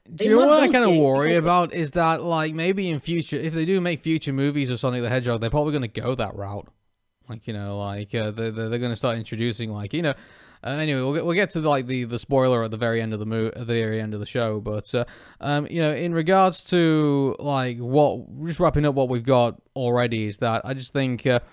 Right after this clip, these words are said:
Speaker 2: you know, the story's pretty generic, but, uh, at the end of the day, like, we got Jim Carrey to get, get us through it, and, uh, so there's some elements of the story that, uh, we're supposed to kinda, like, play up to the drama, but we knew that he was gonna make it through in the end.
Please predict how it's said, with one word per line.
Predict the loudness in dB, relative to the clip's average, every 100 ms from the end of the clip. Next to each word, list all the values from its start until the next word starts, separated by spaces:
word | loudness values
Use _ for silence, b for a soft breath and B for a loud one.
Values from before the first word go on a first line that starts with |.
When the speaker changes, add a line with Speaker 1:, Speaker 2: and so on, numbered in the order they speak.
| B B
Speaker 2:
you | 0
know, | 2 0
the |
story's | 2 6 6 4
pretty | 2 0
generic, | 2 0 4 4 2 4
but, | 4 4 2
uh, | 2 4 2 -2 -6 -6
at | -2
the | 0
end | 2
of |
the | 0
day, | 2 2 2 0
like, | 0 -2 -2
we | 0
got | 0
Jim | 0 0
Carrey | 0 0
to | 0
get, | -2 -2
get | -2
us | -2 -2
through | 0 2
it, | 0 -4 -8
and, | -6 -6 -4
uh, | -4 -4
so | -4 -4
there's | -2
some | -2 -4
elements | -4 -2 0 -2 -4 -6
of |
the | -6
story | -4 0 2 2 0
that, | -2 -2 -4
uh, | -4
we're | -4
supposed | -4 -4 -4
to |
kinda, | -4 -4
like, | -4 -4
play | -2 -2
up |
to | -4
the | -8
drama, | -4 -2 0 -2 -2
but | -4
we | -2 -2
knew | 0
that | 0 0
he | 0
was | -2
gonna | -4 -4
make | -4 -6
it | -4
through | -4
in | -2
the | -4 -4
end. | -6